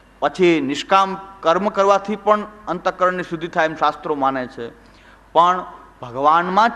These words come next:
ચિત્તને પરોવી દેવાથી, એને એ, એ માટે પ્રયત્નશીલ થવાથી તો સંપૂર્ણપણે શુદ્ધિ થશે. આ, આ થોડી થોડી શુદ્ધિના પ્રકાર બધાય છે. પાછું મેલું થઈ જાય એવું છે. આ બધાય કર્મ માર્ગ પ્રમાણે પણ નિષ્કામ ભાવથી યજ્ઞ યાગાદિ કરવાથી પણ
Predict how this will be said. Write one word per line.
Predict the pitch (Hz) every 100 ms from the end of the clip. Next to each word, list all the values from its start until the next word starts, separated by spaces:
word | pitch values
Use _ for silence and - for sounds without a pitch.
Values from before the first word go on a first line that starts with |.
| -
ચિત્તને | 220 - 220 220
પરોવી | 190 196 220
દેવાથી, | 202 196 175 170 139 107 - - - _ _ -
એને | 160 170
એ, | 175 214 208
એ | 220
માટે | 214 208 208
પ્રયત્નશીલ | 202 208 220 226 254 233
થવાથી | 180 180 165 - 123 - - _ _ _ - _ _
તો | - 190
સંપૂર્ણપણે | 170 170 170 254 269 262 214 196
શુદ્ધિ | 175 156 160
થશે. | 160 143
આ, | 147 151 -
આ | 170
થોડી | - - 208
થોડી | 214 208
શુદ્ધિના | 160 143 180
પ્રકાર | 180 175 185 185
બધાય | 190 208 175
છે. | - 139 - - - - _
પાછું | 175 196 254
મેલું | 226 208
થઈ | 165
જાય | 127 120
એવું | 117 110
છે. | 113 104 95 107 - -
આ | 135
બધાય | 135 151 151
કર્મ | 143 139 160 165
માર્ગ | 160 160
પ્રમાણે | 160 151 160 160
પણ | 160
નિષ્કામ | 135 - 165 180 165
ભાવથી | 156 170 175 151
યજ્ઞ | 147
યાગાદિ | 160 156 160 160
કરવાથી | 160 147 165 175 185
પણ | 190 196